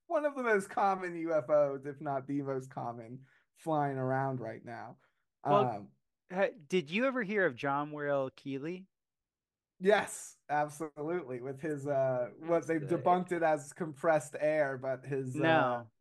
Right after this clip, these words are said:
Speaker 2: no, no.
Speaker 1: miracle glass. Oh,
Speaker 2: Well, it's
Speaker 1: different?
Speaker 2: not just his miracle glass. He had, he had a sphere. Like, um, I've,
Speaker 1: Right.
Speaker 2: I've read a bunch of, of the work from Dale Pond, who has chronicled his spheres.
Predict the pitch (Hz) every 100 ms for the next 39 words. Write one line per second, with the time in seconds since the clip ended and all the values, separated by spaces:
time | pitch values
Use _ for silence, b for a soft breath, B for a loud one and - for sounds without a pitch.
0 | _ 147 147 151 151 135 160 147 127 127
1 | 117 113 127 - _ _ - 147 151 _
2 | _ 175 196 170 208 277 240 214 139 151
3 | 214 - 143 135 117 123 - 170 180 139
4 | 117 120 180 175 143 - - - 190 180
5 | 123 107 104 104 - 131 123 139 127 123
6 | 120 120 151 - - 147 160 - 127 -
7 | 147 131 180 175 143 135 151 165 - 147
8 | 135 113 - _ - 151 139 117 135 120
9 | 139 143 - 131 117 113 139 139 131 -
10 | 139 143 139 127 113 131 120 113 - 139
11 | 131 131 - 135 123 113 - 147 135 117
12 | - - - - 156 160 120 110 104 -